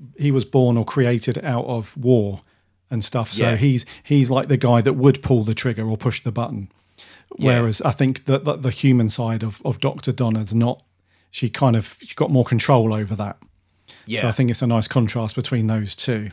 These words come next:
Speaker 1: 'cause the Doctor is
Speaker 2: Yeah.
Speaker 1: kind of, he's flabber-, he doesn't know what the hell's going on. He's like, "How is this? What's going on here?" And then when she describes it in great funny detail,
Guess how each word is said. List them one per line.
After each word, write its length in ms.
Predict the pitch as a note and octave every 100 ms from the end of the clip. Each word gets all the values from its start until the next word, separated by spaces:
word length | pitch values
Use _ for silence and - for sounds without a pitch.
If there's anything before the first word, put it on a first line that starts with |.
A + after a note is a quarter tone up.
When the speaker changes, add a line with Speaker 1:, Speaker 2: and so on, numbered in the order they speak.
| _
Speaker 1:
'cause 140 | B2 A2
the 80 | B2
Doctor 340 | C#3+ - C3
is 100 | A2
Speaker 2:
Yeah. 100 | F#2
Speaker 1:
kind 200 | B2 A2+
of, 200 | G#2+ - _ -
he's 220 | D#3 C#3
flabber-, 340 | - C#3 B2+ C#3
he 100 | C#3
doesn't 220 | B2 A#2+
know 100 | A2
what 120 | A#2
the 60 | A#2+
hell's 220 | B2 B2
going 260 | A2+ G#2+ G#2
on. 80 | G#2+
He's 100 | G#2+
like, 80 | E2+
"How 120 | C3
is 80 | E3
this? 220 | E3 - _ - - - - _
What's 180 | F#3 E3
going 200 | F#3+ F#3
on 120 | E3+
here?" 160 | D#3+ D#3
And 80 | A2
then 80 | B2
when 100 | B2
she 140 | B2
describes 580 | A2 - C#3+ C3 A2 A#2
it 100 | A#2+
in 140 | A2+
great 320 | A2+ A#2 A#2 - _
funny 360 | _ - A#2+ G#2+
detail, 580 | C#3+ D3 C3+ A2+ F2+